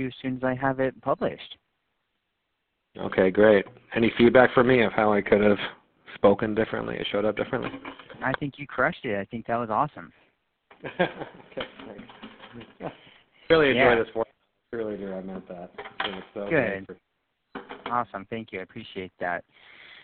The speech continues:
Speaker 1: Yeah, well, I'm excited for what you're doing, John, and, uh, really looking forward to supporting you with it. And I appreciate you being, being here on the show, and, uh, definitely wanna help promote it and get the word out about what you're doing. So thank you again.
Speaker 2: Yeah,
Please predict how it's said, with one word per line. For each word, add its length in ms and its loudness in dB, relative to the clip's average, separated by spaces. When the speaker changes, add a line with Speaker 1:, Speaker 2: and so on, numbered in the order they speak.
Speaker 1:
Yeah, 300 4
well, 180 -2
I'm 220 0
excited 560 -4
for 80 -10
what 240 -8
you're 100 -6
doing, 300 -4
John, 360 0
and, 240 -8
uh, 140 -4
really 240 -4
looking 240 -8
forward 260 -6
to 100 -10
supporting 460 -8
you 140 -6
with 200 -6
it. 220 2
And 380 -6
I 120 -2
appreciate 600 -6
you 220 -4
being, 420 -6
being 200 -4
here 160 -2
on 160 -4
the 60 -10
show, 300 0
and, 400 -10
uh, 100 -8
definitely 380 -8
wanna 200 -4
help 160 -6
promote 320 -6
it 160 -6
and 380 -8
get 160 -8
the 80 -8
word 200 -6
out 140 0
about 240 -4
what 180 -10
you're 80 -8
doing. 320 -6
So 80 -10
thank 260 -12
you 60 -6
again. 340 -4
Speaker 2:
Yeah, 220 -14